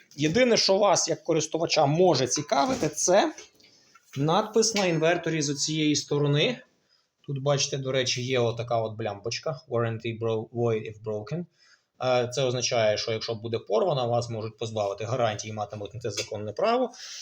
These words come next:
І цікавий момент. Багато хто запитує, де взяти паспорт інвертора. Ось він. Оце і є паспорт інвертора. Це є та річ, яка його визначає, е, як, е, основний для,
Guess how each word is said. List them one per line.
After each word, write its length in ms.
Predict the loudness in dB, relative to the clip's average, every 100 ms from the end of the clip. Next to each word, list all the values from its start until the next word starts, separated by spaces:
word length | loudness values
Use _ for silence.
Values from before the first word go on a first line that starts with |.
| -14 -6
І 120 | -4
цікавий 380 | 0 4 6 6
момент. 540 | 4 4 2 2 -2 -2
Багато 340 | 2 4 2
хто 160 | 2 2
запитує, 480 | 2 2 4 4
де 120 | 4 4
взяти 280 | 2 2
паспорт 440 | 2 0 2 -2 0
інвертора. 420 | 2 2 0 0
Ось 340 | 4 4 4
він. 160 | 0 -6 -12 _ _ _ _ -2
Оце 640 | 0 0 0 4 4 2
і 80 | 0
є 340 | -2 2 2 2
паспорт 640 | 2 2 2 -2 -4 -2
інвертора. 640 | 0 2 2 0 -8 -12 -16 _ _ _ _ _ _ _ _ -2
Це 220 | 2 4
є 160 | 2
та 200 | 4 4
річ, 240 | 4 2 2
яка 240 | 4 4
його 280 | 6 4 4
визначає, 720 | 2 2 0 2 4 6 4
е, 1600 | 0 -4 _ _ _ _ _ _ _ _ _ _ _ 0 4 4
як, 360 | 4 2 0 0
е, 20 |
основний 960 | 2 4 4 2 0 -2 2 4 4 2 0
для, 520 | 4 6 6 2